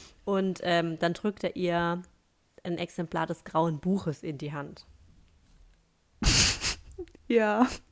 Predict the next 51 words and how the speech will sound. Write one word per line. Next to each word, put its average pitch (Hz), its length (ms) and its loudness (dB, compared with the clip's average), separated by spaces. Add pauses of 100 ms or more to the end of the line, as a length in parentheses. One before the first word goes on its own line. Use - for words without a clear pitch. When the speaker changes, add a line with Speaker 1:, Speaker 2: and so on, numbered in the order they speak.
(280)
Speaker 1:
Ja. 185 460 -2 (640)
Also 185 200 4
das 180 140 8
Speaker 2:
Aber 233 140 12
es 196 80 12
Speaker 1:
Blaue 226 80 6
Speaker 2:
ist 254 60 6
Speaker 1:
Buch, 208 60 8
Speaker 2:
gar 277 100 12
Speaker 1:
ey, 269 60 12
Speaker 2:
nicht 269 200 10
grau. 220 580 10 (420)
Speaker 1:
Nee, 196 120 10
es 185 80 2
ist 208 180 -6
gar 175 140 4
nicht 165 180 -2
grau, 165 300 -2
genau. 165 360 -2 (400)
War 220 180 2
das 254 100 -10
Captain 285 280 -2
Obvious 285 380 -2
oder? 254 260 0
Ja, 214 120 6
doch, 185 120 6
es - 140 -2
war 170 80 4
Captain - 300 -2
Obvious. 175 260 -4
Ja, 226 120 2
klar. 208 540 0 (100)
Speaker 2:
<laughs> - 120 12
Ja, 269 80 0 (160)
das - 100 12
Speaker 1:
Das - 200 -4
ist - 100 -14 (1800)
Speaker 2:
das 381 120 6
ist - 40 -2
so 392 60 6
eine 370 140 2
Schülerantwort. 311 1040 8 (400)
Speaker 1:
Ja, 247 240 4
das 233 120 -4
ist 220 100 0
doch 214 120 6
to-, 220 160 2
total. 165 540 0 (300)
Wobei 196 380 6
ich - 200 -4
auch, 190 200 -4